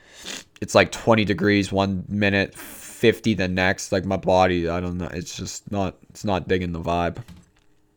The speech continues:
It's not enjoying it. But, um,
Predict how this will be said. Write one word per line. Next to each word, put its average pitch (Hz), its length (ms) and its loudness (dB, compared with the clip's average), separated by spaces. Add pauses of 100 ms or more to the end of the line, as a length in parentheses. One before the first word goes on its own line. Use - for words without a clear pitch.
It's - 160 -14
not 95 160 2
enjoying 87 340 -2
it. 85 160 -6 (2000)
But, 90 160 2
um, 85 460 -2